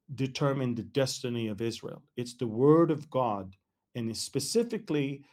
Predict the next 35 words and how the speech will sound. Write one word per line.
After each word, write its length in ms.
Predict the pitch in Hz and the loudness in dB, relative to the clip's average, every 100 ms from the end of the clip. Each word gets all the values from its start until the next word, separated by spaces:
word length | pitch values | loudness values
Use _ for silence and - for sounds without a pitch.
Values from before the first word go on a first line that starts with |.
| _ _ _ _ _ _ | _ _ _ _ _ _
it's 340 | - 135 135 - | -4 -4 -4 -6
the 120 | 123 | -2
book 240 | 147 151 | 2 2
of 120 | 151 123 | 2 0
Daniel. 340 | 143 139 120 | 0 2 -2
This 200 | 139 147 | -2 -4
is 140 | 135 | -6
why, 300 | 117 143 139 | 0 2 2
if 200 | 127 123 | 0 -4
you 140 | 135 120 | -6 -6
want, 560 | 120 143 135 123 120 - _ _ _ | -2 0 0 -2 -6 -16 _ _ _
I 140 | 123 123 | -6 -6
just 440 | 120 151 147 - _ | -2 -2 -2 -10 _
finished 460 | - 143 139 131 - _ _ _ _ 113 104 | -4 -2 -2 -8 -14 _ _ _ _ -20 -6
Discovering 760 | 127 - - 165 160 165 156 | -4 -4 0 2 4 2 0
Daniel. 440 | 147 143 143 110 98 | -2 -2 -2 -4 -4
This 260 | 127 131 | -6 -4
is 180 | 147 127 | -4 -4
a 180 | 120 113 - _ | -6 -8 -12 _
sequel 500 | - - 180 170 135 | -8 -2 0 0 -2
to 220 | 135 139 117 | -2 -4 -2
Revealing 420 | 117 139 143 127 | -2 0 0 0
Revelation. 540 | 120 117 120 123 123 | -2 -2 -4 -4 -6
You 100 | 110 | -8
can 160 | 107 110 | -6 -4
get 220 | 131 135 | -2 0
it 140 | 135 135 _ _ _ _ - | -2 -4 _ _ _ _ -6
online, 400 | 131 127 123 117 | -4 -2 -2 -2
discovering 560 | 117 - 135 135 127 | -2 2 2 2 0
daniel 400 | 120 131 127 117 | -2 -2 -2 -4
dot 260 | 107 117 120 | -2 -4 -4
com, 240 | 139 123 | -4 -2
and 100 | 117 | -2
you 80 | 107 | -4
can, 320 | 110 117 107 | -8 -10 -12